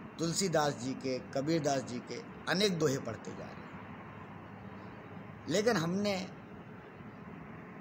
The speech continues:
वो दोहा कभी नहीं पढ़ा जो कबीरदास जी ने तुलसीदास जी के लिए लिखा और तुलसीदास जी ने कबीरदास जी के लिए लिखा। और कितना अच्छा लिखा है।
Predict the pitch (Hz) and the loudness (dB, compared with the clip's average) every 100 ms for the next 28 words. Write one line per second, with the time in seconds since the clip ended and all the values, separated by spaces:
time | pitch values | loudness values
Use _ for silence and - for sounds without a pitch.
0 | - 127 208 262 254 233 208 180 175 214 | -10 6 12 12 12 12 10 8 6 6
1 | 202 170 151 156 156 - - - - - | 6 4 6 6 2 -4 -12 -14 -14 -12
2 | - 151 180 175 170 190 175 180 156 175 | -8 2 6 6 8 8 8 6 4 0
3 | 175 160 151 151 147 180 147 156 139 143 | 0 0 0 2 6 6 6 2 2 2
4 | 139 139 143 135 139 135 127 131 135 135 | 4 4 4 4 4 2 -2 0 2 0
5 | 113 120 113 110 113 107 120 - 98 - | 0 -4 -2 -4 -2 -2 -2 -2 -8 -10
6 | - - - - - - - - - - | -12 -12 -12 -12 -12 -12 -12 -12 -14 -14
7 | - - - - - - 208 208 196 - | -14 -12 -14 -12 -10 6 6 6 0 4
8 | 240 214 - 147 117 - 80 | 6 6 4 0 0 -4 -8